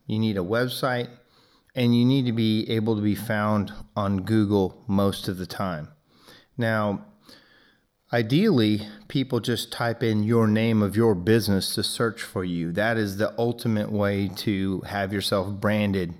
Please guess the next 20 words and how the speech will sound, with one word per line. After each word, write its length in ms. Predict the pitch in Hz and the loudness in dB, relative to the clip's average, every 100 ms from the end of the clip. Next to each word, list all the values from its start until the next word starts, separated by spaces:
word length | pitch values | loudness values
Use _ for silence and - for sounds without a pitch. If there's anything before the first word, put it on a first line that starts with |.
| - - - | -18 -20 -2
in 180 | 127 | 0
any 220 | 123 120 107 | 2 2 0
category. 600 | 107 101 98 - 85 - - _ _ _ _ _ _ _ _ | -2 -4 -4 -6 -8 -8 -14 _ _ _ _ _ _ _ _
For 200 | - 123 | -4 0
instance, 640 | 127 127 131 113 107 - | 0 -2 -2 -2 -2 -4
right 240 | 120 110 101 | -4 -4 -2
now, 600 | 107 110 107 104 98 101 - _ _ _ | 0 2 2 0 -2 -8 -20 _ _ _
about 340 | 120 107 98 - | -2 0 -2 -2
twenty-five 680 | - 139 170 165 135 123 - | 0 2 0 0 0 0 -2
percent 340 | 110 - 120 | -6 0 0
of 80 | 101 | 0
the 60 | - | -2
people 260 | 113 101 | -4 -2
that 140 | 95 - | -6 -4
come 260 | 110 110 | -2 0
to 180 | 113 123 | 0 0
us 360 | 117 120 113 - | 0 -2 -4 -8
on 140 | 98 98 | -6 -2
our 120 | 95 | 0
website, 600 | 104 135 - 170 180 165 | 0 0 -2 -2 -2 -4